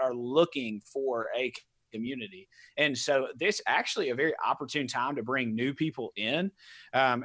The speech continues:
and then it's a way to continue relationships. And so I just think it, it really comes back to what you were saying. Hey, it, we're about relationships, not a study. It's not a Bible study. It's, it's a, it's a life group. And so for that, like, we wanna keep those relationships and care for one another and laugh and have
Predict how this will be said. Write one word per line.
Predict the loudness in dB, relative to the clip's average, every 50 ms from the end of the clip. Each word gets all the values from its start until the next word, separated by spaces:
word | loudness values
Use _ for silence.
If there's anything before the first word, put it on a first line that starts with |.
| 0
and | 0 2 4
then | 4 2
it's | 2 2
a | 0 2
way | 4 4 4
to | 4 4 2
continue | 0 -2 -4 -2 -2 0 0 2 2
relationships. | 2 2 2 0 0 0 -2 -4 -6 -6 -6 -6 -8 -8 -10 -10
And | -8 0
so | 4 6
I | 6 6
just | 6 4 2 2
think | 0 0 0 0
it, | 0 0 0
it | 0 -2 0
really | 0 2 2 2 2
comes | 0 -4 -2
back | 2 2 2 2 2
to | 0
what | -2 -2 -2 -2
you | -4
were | -2
saying. | -2 0 0 2 2 2 -2 -4 -6 -12 -20 -20 -4 _
Hey, | 2 2 4 2 0 0 -2 -2
it, | -2
we're | 0 2 2
about | 4 6 4 4 4
relationships, | 2 0 2 2 2 2 0 -2 -4 -4 -4 -4 -2 -2 -2 -4 -4 -6 -2
not | 0 0 2 2
a | 0
study. | -2 -2 0 0 0 0 0 -2 -4
It's | -6 -4
not | -2 0 0 0
a | 2
Bible | 2 2 2 2 0 -2
study. | -4 -2 -2 -2 0 0 -2 -2 -4 -6
It's, | -8 -8 -8 -8 -8
it's | -6 -6 -6 -4 -6
a, | -6 -6 -6
it's | -6 -6 -6
a | -6
life | -4 -2 -2 -4 -4 -6
group. | _ -16 -18 -18 -18 _ _ _ _ _ _ _
And | -8 -6 -6
so | -4 -6 -8
for | -8 -4 -2 0 0
that, | 0 0 0 -2 -2
like, | -2 -2 -2 -2 -4 -6
we | -8 -4
wanna | -2 -2 -2 -4 -6
keep | -8 -10 -10 -10 -6
those | -6 -6 -4 -4 -4
relationships | -6 -6 -4 -4 -2 -2 -4 -4 -6 -4 -4 -6 -6 -6 -8
and | -12 -12
care | -6 -2 2 2 2
for | 2 0 -2
one | -2 -2 -2
another | -4 -4 -4 -4 -6
and | -6 -4
laugh | -2 0 2 2 4 4 2 0 -2 -6
and | -8 -6
have | -2 0 0 0 -2